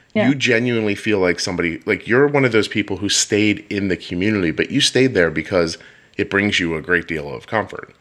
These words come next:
Speaker 2: to, to have
Speaker 1: Absolutely.
Speaker 2: these real friends, right? What,
Speaker 1: Mm-hmm.
Speaker 2: and so if I said to you, "I can magically take diabetes away today,"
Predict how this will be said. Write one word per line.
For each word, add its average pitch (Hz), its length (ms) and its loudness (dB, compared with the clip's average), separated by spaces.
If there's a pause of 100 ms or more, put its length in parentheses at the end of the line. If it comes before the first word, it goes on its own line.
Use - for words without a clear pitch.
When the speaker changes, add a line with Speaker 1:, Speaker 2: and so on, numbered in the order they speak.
(560)
Speaker 2:
to, 110 100 4
to - 40 -2
have - 80 -18
Speaker 1:
Absolutely. 196 340 4
Speaker 2:
these 87 200 -2
real 76 160 -4
friends, - 420 -6
right? 80 260 0 (680)
What, 147 180 4
Speaker 1:
Mm-hmm. 196 320 -4 (140)
Speaker 2:
and 131 160 2
so 127 420 2 (1040)
if 120 180 -2
I 127 120 2
said 139 280 -4
to 127 60 -4
you, 120 220 -2
"I 110 160 0
can 117 200 -6
magically 107 460 0
take 92 280 -4
diabetes 92 640 0
away 101 280 0
today," - 540 -8